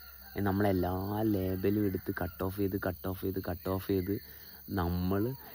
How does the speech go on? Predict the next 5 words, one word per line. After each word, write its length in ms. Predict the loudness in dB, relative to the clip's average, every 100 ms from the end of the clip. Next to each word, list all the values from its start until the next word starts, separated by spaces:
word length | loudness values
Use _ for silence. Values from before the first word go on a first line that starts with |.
| -6
എങ്ങനെയാണോ 1040 | 0 2 4 4 4 4 4 4 4 4 4
ഇരുപത്തിനാല് 1040 | 4 2 2 0 -2 -2 0 0 2 2
മണിക്കൂറും 880 | 2 2 2 0 -2 -2 0 2 2
നമ്മളെ 500 | 0 0 0 0 -2
അനുഭവിക്കണത്, 1000 | -2 -2 0 0 2 2 2 -2 -4